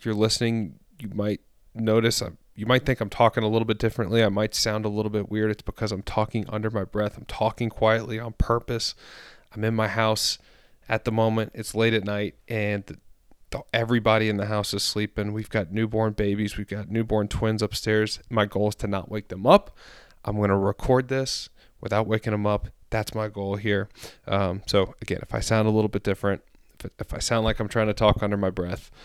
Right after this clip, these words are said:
it's because I am. So today's episode is gonna be a quick one. It's a solo. It's just me. Um, but this, i-, if, if you are somebody who started,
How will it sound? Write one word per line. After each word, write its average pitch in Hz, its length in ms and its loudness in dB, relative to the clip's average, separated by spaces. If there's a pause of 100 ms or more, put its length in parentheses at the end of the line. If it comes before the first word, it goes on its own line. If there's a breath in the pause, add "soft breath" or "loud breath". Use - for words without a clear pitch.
(760 loud breath)
it's - 100 -10
because 95 300 -2
I 90 80 -2
am. 85 320 -8 (1200 soft breath)
So 120 500 4 (420)
today's 139 320 4
episode 139 340 2
is - 100 -2
gonna 127 160 0
be 127 120 6
a 113 60 6
quick - 320 -2
one. 117 300 2
It's - 160 -10
a - 40 -6
solo. 120 440 6
It's - 200 -6
just - 320 -2
me. 110 360 0 (680 soft breath)
Um, 95 320 -6 (140)
but - 160 -2
this, 139 200 0
i-, 117 140 -2
if, - 320 -8
if 117 300 -6
you 180 480 -4
are 110 320 2
somebody 107 500 0
who 104 240 -4
started, 101 600 -4